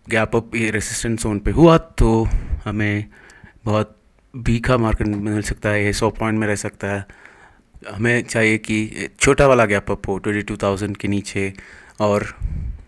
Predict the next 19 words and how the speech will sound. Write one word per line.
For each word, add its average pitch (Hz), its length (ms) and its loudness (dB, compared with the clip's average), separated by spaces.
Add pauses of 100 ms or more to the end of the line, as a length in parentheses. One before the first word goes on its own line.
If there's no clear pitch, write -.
(380)
या 107 120 2
फ्लैट 107 340 0
ओपन 98 280 -2
हो 98 180 -6 (340)
और 117 240 -4 (640)
इसको 107 280 -2
क्रॉस 101 260 0
कर 95 180 -6
जाए, 98 320 -2 (340)
तो 98 140 -6
ट्वेंटी 95 260 -4
टू 98 140 -6
वन 98 140 -6
थर्टी 92 240 -8
आराम 95 320 -6
से - 140 -10
आ 90 40 -6
जाएगा। 90 320 -2 (400)
तो 104 240 0